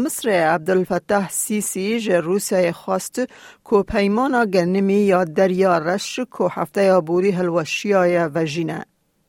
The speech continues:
Peymana bi navbeynkirina netewên yekbûyî destûr dabû Ukraynê ku tevî şer heye ji benderên xwe yên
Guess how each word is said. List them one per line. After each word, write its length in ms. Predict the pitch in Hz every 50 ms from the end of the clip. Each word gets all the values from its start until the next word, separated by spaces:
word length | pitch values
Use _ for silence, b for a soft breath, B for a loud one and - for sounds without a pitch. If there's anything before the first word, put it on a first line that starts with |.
| _ _
Peymana 800 | - 175 170 160 160 156 160 165 175 175 165 156 165 180 214 240 B B B B B B B
bi 380 | - 156 196 196 180 170 175 175
navbeynkirina 880 | 175 175 175 165 156 185 185 185 180 165 - - 208 226 254 262 262 254
netewên 540 | 247 214 175 175 - 190 165 175 185 196 196 190 185 175
yekbûyî 540 | 160 156 - - 180 185 196 214 226 196 185
destûr 420 | 185 160 - - - 214 190 196 185 165
dabû 380 | 180 165 165 151 147 165 180 202 226 - 202 185
Ukraynê 480 | - - - 190 196 202 180 180 214 214 B B B B B
ku 160 | - - 185 180
tevî 380 | - - 233 262 262 269 233 202
şer 280 | - - 220 196 170
heye 360 | 160 160 180 165 170 190 214 B B B B B -
ji 180 | 165 160 190
benderên 640 | 190 180 151 175 170 175 175 165 202 220 226 220 196
xwe 360 | 180 - - - 202 190 185 175
yên 280 | 165 175 190 185 185